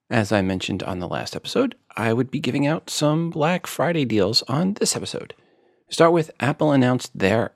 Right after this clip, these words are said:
Apple Store hours for the twenty-eighth, and that will be eight A M local time. That's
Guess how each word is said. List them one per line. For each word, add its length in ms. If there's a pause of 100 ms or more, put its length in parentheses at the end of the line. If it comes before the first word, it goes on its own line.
Apple 300
Store 320
hours 380
for 240
the 100
twenty-eighth, 720 (540)
and 320
that 180
will 100
be 260 (120)
eight 320
A 220
M 360 (200)
local 480
time. 300
That's 340